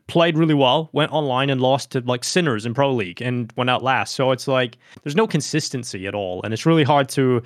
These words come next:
figure out a narrative or really follow anything in a year that just constantly changes week in, week out completely.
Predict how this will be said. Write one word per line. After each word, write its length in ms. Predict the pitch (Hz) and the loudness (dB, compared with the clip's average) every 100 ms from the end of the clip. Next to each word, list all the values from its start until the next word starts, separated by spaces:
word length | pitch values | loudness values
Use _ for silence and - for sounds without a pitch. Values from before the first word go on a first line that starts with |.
| - - | -8 -14
figure 240 | - 147 135 | -2 2 4
out 120 | 113 | 2
a 40 | |
narrative 560 | 117 113 120 117 107 101 | 2 2 2 2 0 0
or 100 | 104 | -2
really 240 | 110 107 107 | 0 -2 -2
follow 360 | 120 110 107 | 0 0 0
anything 500 | 107 107 - 107 104 - - - | 0 -4 -4 -4 -6 -14 -18 -6
in 120 | 123 | -4
a 20 | |
year 240 | 117 113 104 | 0 0 0
that 100 | 107 | -4
just 220 | 110 - | -6 -6
constantly 400 | 117 110 110 104 | -6 -4 -6 -6
changes 460 | - 107 107 104 | -2 -2 -2 -4
week 240 | 104 110 110 | -4 -6 -4
in, 160 | 107 | -6
week 180 | 107 107 | -4 -2
out 220 | 107 107 - _ - | -2 -2 -6 _ -6
completely. 720 | - 113 123 123 113 107 104 | -2 -2 -2 -4 -2 -4 -4